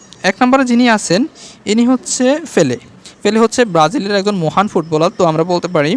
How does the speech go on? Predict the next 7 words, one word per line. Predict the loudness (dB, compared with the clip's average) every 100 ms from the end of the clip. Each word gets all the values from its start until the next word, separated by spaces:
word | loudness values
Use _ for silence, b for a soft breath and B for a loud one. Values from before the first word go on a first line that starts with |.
| -4 -12 B B B -2
পেলে | 2 2 0 -2 -8 B B -10
এটা | -4 -2
হচ্ছে | -2
কি | -2 -2
গ্রেট | -2 0 2 2 0
ব্রাজিলিয়ান | 0 2 2 0 0 0
ফুটবলার, | -2 -2 -2 -4